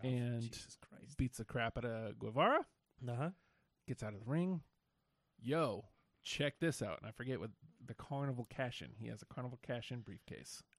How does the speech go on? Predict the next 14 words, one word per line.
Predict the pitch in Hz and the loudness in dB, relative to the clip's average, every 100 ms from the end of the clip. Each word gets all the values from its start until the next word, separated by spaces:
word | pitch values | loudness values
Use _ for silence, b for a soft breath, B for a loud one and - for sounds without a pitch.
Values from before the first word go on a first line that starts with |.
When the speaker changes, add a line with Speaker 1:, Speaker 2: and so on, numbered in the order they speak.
| _ - | _ -4
Speaker 1:
I | 131 | 0
love | 127 120 123 127 120 - 131 | 2 4 4 4 0 -8 -8
uniformity | 117 123 120 - 120 117 113 117 120 104 | 0 2 2 2 2 4 4 2 0 -2
in | 110 110 | -2 2
naming | 113 117 113 | 2 2 0
conventions. | 117 123 135 165 160 - | 2 4 4 6 4 4
Speaker 2:
Mm-hmm. | 123 127 180 b b b b b - | -2 -2 -4 b b b b b 4
Speaker 1:
Russell | 139 135 | 4 6
Circus | 123 135 127 - | 4 2 2 -2
is | 110 | -2
a | 110 - | -2 -2
thousand | 117 123 131 127 | 0 2 2 0
percent | 135 143 139 | 0 -2 -2
committed. | 135 123 123 | 0 4 4